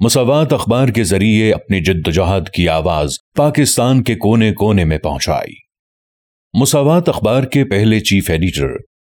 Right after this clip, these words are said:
हनीफ रामे थे। हनीफ रामे खुद भी निहायत आला तालीम याफ्ता इंसान और कई किताबों के मुसन्निफ थे। सोशलिस्ट रहनुमाओं की फिक्र अंगेज तहरीरों से मसावात अखबार ने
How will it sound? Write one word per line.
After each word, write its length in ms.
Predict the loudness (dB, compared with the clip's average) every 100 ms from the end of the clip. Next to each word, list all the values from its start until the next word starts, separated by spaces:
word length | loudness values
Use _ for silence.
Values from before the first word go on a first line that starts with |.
| -4
हनीफ 460 | 0 2 2 2 0
रामे 400 | 0 0 0 -2
थे। 240 | -6 -12 -12 _ _ _ _ _
हनीफ 400 | -6 -2 -2 -2
रामे 320 | -2 0 0 0
खुद 300 | -2 -2 0
भी 160 | 0 2
निहायत 500 | 0 0 0 0 -2
आला 280 | -4 0 0
तालीम 400 | 0 -2 -2 -2
याफ्ता 360 | -2 -4 -4 -2
इंसान 540 | -2 -2 -2 -4 -6 -10 -4
और 180 | -2 0
कई 180 | 0 0
किताबों 480 | 2 0 0 0 0
के 140 | 0
मुसन्निफ 540 | -2 -2 -2 -2 -2 -6 -16
थे। 60 | -18 -20 _ _ _
सोशलिस्ट 580 | -2 0 2 2 2 0
रहनुमाओं 500 | 0 2 2 2 2
की 140 | 0
फिक्र 300 | -2 -2 -2
अंगेज 460 | 0 0 0 0 0
तहरीरों 440 | -4 -2 0 0 0
से 300 | 0 -4 -6 -12 _
मसावात 540 | -2 0 2 2 0 0
अखबार 400 | -2 -2 -2 0
ने 180 | 0